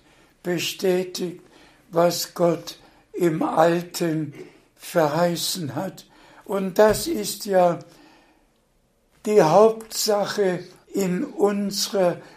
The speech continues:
Verkündigung, dass wir die völlige Übereinstimmung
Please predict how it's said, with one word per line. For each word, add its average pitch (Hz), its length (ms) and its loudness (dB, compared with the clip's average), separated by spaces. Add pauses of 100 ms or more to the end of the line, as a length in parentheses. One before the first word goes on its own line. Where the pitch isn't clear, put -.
(100)
Verkündigung, 185 1120 -2 (420)
dass 208 540 2
wir 190 320 -2 (540)
die 190 140 2
völlige 214 1000 2 (300)
Übereinstimmung 190 1400 0